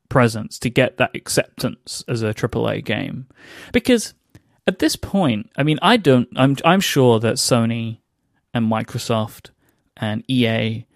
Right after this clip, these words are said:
have a very defined definition of what triple A means.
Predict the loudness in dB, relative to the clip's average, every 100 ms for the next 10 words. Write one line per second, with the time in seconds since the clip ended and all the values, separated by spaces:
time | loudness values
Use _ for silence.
0 | _ 0 2 2 _ _ _ _ _ _
1 | _ _ 2 4 4 0 -2 0 2 2
2 | -2 -2 -4 -4 -6 -6 -6 -6 -8 -10
3 | -10 -8 -2 -2 -4 -4 -4 -2 -2 -2
4 | -2 -4 -8 _ _ -10 -8 -10 -14 -14
5 | -14 -14